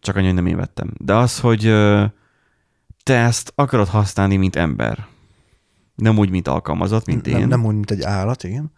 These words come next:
Speaker 1: Hát, csak én, én nem is százhúsz, kétszázötvenhatos van ebbe,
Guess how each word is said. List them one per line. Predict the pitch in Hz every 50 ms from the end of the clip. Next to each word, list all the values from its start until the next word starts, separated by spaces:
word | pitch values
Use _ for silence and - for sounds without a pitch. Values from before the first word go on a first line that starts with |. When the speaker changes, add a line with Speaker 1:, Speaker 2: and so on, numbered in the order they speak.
| _ _
Speaker 1:
Hát, | 110 - - - _ - - - - - -
csak | - - 110
én, | 117 110 101 98
én | - - 107 113 110 98 - - - - - - - - - -
nem | - 131 131
is | 117 -
százhúsz, | - 104 92 98 98 90 98
kétszázötvenhatos | - 113 - - 98 92 95 92 92 - 92 - -
van | 80 85
ebbe, | 82 82 - - - -